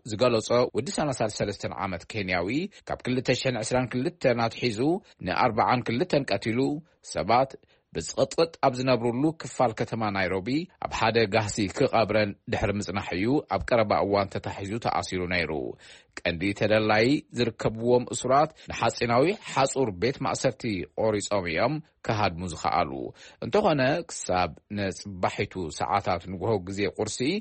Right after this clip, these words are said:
ፖሊስ ንምምላጥ እቶም እሱራት ኣይተገንዘበን ጸኒሑ፣ ከም ጸብጻብ ኣገልግሎት ዜና ፈረንሳይ። እቶም ምስቲ ቀንዲ ጡርጡር ካብ ማእሰርቲ ዝሃደሙ ዓሰርተ ክልተ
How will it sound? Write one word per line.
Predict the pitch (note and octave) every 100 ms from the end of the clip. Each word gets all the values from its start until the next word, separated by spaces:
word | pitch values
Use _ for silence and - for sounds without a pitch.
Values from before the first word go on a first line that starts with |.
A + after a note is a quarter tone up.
| -
ፖሊስ | - E2+ G2+ D3+ - -
ንምምላጥ | C3 C3+ C3 B2 A#2 -
እቶም | B2+ B2 G#2
እሱራት | - A#2+ A#2+ B2 -
ኣይተገንዘበን | G#2+ G#2+ A2+ A2 G2+ F#2+ F2 E2
ጸኒሑ፣ | F2 E2 D#2 D#2+ C2+ - - _
ከም | E2 C2+
ጸብጻብ | - F2+ - G2 G2+
ኣገልግሎት | F#2+ F#2+ F#2 D#2 E2+ E2+
ዜና | E2 D#2+
ፈረንሳይ። | D#2+ D#2 D#2 - F2+ C2 A1+ -
እቶም | - - B2+ D3+ - -
ምስቲ | - - B2+ -
ቀንዲ | - C#3+ C3
ጡርጡር | - D3+ - D#3 E3
ካብ | - C3+
ማእሰርቲ | C3 - - D#3+ C#3
ዝሃደሙ | B2+ A#2+ A2+ A#2 C3 E3+ -
ዓሰርተ | - - A#2 A#2+
ክልተ | B2+ G3